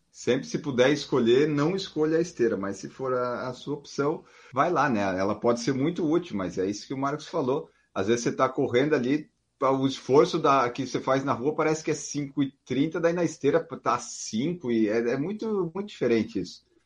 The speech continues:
Mas dá, ô André, se você quiser, vai lá e faz que não tem problema. Se é a única alternativa, faça lá, porque é melhor estar em movimento do que não estar.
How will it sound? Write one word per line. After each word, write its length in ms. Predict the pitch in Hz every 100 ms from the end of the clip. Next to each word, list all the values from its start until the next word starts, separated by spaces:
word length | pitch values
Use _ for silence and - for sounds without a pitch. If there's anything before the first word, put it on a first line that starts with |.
| _
Mas 220 | 117 160
dá, 280 | 165 139 117
ô 140 | 113 113
André, 280 | 113 110 98
se 120 | -
você 280 | 107 104 120
quiser, 540 | 117 104 117 147 - -
vai 200 | 131 139
lá 220 | 113 131
e 60 | 131
faz 400 | - 120 135 -
que 500 | 151 160 175 185 180
não 160 | 156 143
tem 120 | 151
problema. 320 | 170 123 85
Se 140 | 85 113
é 20 |
a 40 |
única 380 | 110 120 127 127
alternativa, 920 | 113 110 123 117 120 - 135 156 175 - _ _
faça 360 | - 120 127 117
lá, 160 | 117
porque 240 | 120 139 139
é 80 | 135
melhor 360 | 127 117 120
estar 240 | - - 127
em 40 |
movimento 600 | 120 120 113 107 117 120
do 80 | 135
que 160 | 135 139
não 220 | 135 143
estar. 420 | 139 - - -